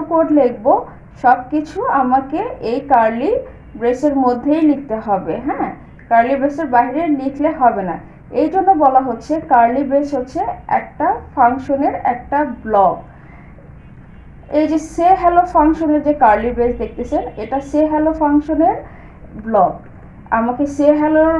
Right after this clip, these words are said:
মধ্যে আমি যত কোড লিখব, সব কিছু এই কার্লি ব্রেসের মধ্যেই আমাকে লিখতে হবে। এরপরে আসেন ক্লোন। এখানে যে আমরা দেখতে পারতেছি, এই যে ক্লোন দেওয়া, সে হ্যালো ক্লোন লিখছি,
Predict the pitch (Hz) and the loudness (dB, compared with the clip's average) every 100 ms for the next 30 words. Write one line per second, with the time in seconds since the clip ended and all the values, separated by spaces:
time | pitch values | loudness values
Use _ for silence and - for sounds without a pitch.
0 | 302 262 247 277 269 262 220 240 233 233 | 0 0 -2 -2 -2 -4 0 4 4 2
1 | 339 349 302 277 240 220 - - 330 - | -4 0 4 4 4 -6 -6 0 0 0
2 | - - - - 247 240 240 285 285 - | -6 -20 -20 -4 2 2 0 -4 -4 -4
3 | 359 539 - - - 233 - 247 220 226 | -4 -4 -8 -16 -6 -4 0 2 2 0
4 | 247 226 240 269 254 226 214 277 403 622 | -2 -2 -2 -2 -4 -4 -4 -2 0 -2
5 | - 214 208 226 - 440 571 - - - | -4 -4 -4 -4 -4 -6 -6 -16 -20 -12
6 | 302 302 - - 254 214 180 107 - - | 0 0 0 -4 -4 -4 -6 -8 -12 -20
7 | - - - - - - 330 370 370 370 | -20 -20 -20 -20 -10 0 2 2 4 6
8 | 381 269 254 - 254 392 - - - - | 6 4 2 -2 -2 -2 -8 -20 -20 -20
9 | - - 302 233 202 151 - - - 262 | -20 -2 4 4 4 -2 -8 -10 -8 -4
10 | 302 330 311 320 294 311 269 277 311 320 | 0 0 4 4 6 4 0 -4 -4 -2
11 | 320 320 311 247 359 392 240 233 247 - | -2 -4 -6 -6 -6 -8 -8 -6 -8 -6
12 | 247 269 294 233 226 - - 254 247 247 | 0 4 4 4 2 0 -4 -4 -2 -2
13 | 233 233 240 226 226 226 226 - 233 | -2 -4 -6 -4 -4 -6 -10 -12 -12